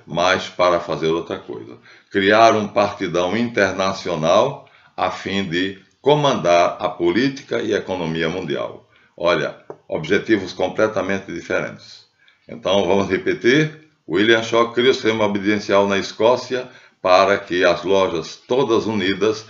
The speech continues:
debaixo da autoridade de um grão-mestre, os veneráveis mestres aceitassem as diretrizes dele, e essas diretrizes eram no sentido de expurgar os maus maçons, que eram antes livres, em loja livre,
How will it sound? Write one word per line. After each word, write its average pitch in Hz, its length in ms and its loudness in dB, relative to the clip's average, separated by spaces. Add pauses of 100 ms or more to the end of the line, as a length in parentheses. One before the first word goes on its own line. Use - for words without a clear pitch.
(160)
debaixo 101 400 0
da 107 80 0
autoridade 92 640 0
de 90 100 -2
um 90 100 -2
grão-mestre, 104 800 0 (220)
os - 140 -4
veneráveis 98 580 2
mestres 90 480 -2
aceitassem 95 840 0
as 82 100 -6
diretrizes 80 680 -2
dele, 120 440 0 (300)
e 92 140 0
essas 98 260 -2
diretrizes 92 560 0
eram 92 180 0
no 98 120 -4
sentido 90 520 -4
de 78 140 -2
expurgar 98 1040 -2 (420)
os 92 200 -8
maus 101 580 2 (140)
maçons, 76 600 -8 (760)
que 87 140 -2
eram 82 280 2
antes 78 380 -4
livres, 120 580 0
em 82 140 -6
loja 82 320 0
livre, 117 500 -2